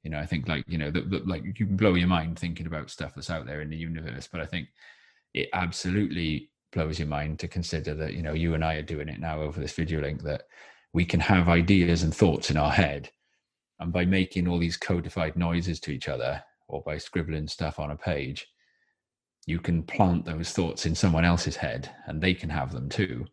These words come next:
And that, that's what language is. And then obviously on a much higher level, you know, you, you, you know, if you can use language poetically, you know, you can beguile, you can, can, you know, and you can do so much with it. So I was always interested in sort of writing and scribbling and stuff like that. Um,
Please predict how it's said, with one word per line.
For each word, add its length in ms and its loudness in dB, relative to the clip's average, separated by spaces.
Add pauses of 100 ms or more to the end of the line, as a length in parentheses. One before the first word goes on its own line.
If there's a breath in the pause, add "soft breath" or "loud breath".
And 140 -6
that, 120 -2
that's 220 -2
what 120 -4
language 340 0
is. 220 2
And 80 0
then 120 0
obviously 300 -4
on 80 -2
a 40 0
much 220 0
higher 300 2
level, 460 -6 (520 soft breath)
you 100 -8
know, 60 -6
you, 140 -6
you, 300 -8
you 320 -10
know, 80 -8
if 160 -10
you 80 -8
can 120 -8
use 280 -6
language 420 -6
poetically, 720 -4
you 80 -6
know, 100 -8
you 140 -8
can 180 -8
beguile, 640 -2
you 100 -4
can, 160 -6
can, 220 -2
you 100 -4
know, 80 -4
and 100 0
you 80 0
can 140 2
do 180 4
so 240 -4
much 280 -6
with 100 -10
it. 140 -12 (420 loud breath)
So 140 2
I 20 6
was 100 4
always 280 10
interested 340 6
in 80 4
sort 220 2
of 80 2
writing 400 6
and 80 0
scribbling 420 2
and 100 -4
stuff 280 -4
like 160 -4
that. 260 -2 (640 soft breath)
Um, 540 4